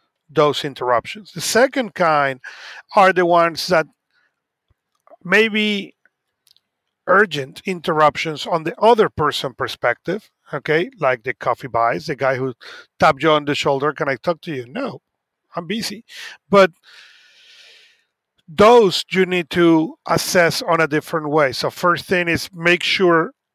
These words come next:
before you allow the actual full interruption to happen, to leave yourself a clue of where your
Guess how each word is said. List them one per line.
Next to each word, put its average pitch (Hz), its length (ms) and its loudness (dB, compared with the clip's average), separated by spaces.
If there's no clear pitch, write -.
before 196 480 4
you 220 240 2
allow 185 560 4
the 180 100 2
actual 165 380 0
full 202 380 2
interruption 156 720 0
to 143 140 -10
happen, 131 640 -2
to 196 140 -2
leave 175 280 0
yourself 170 540 0
a 165 160 -4
clue 170 400 -4
of 170 180 0
where 180 380 4
your 190 240 0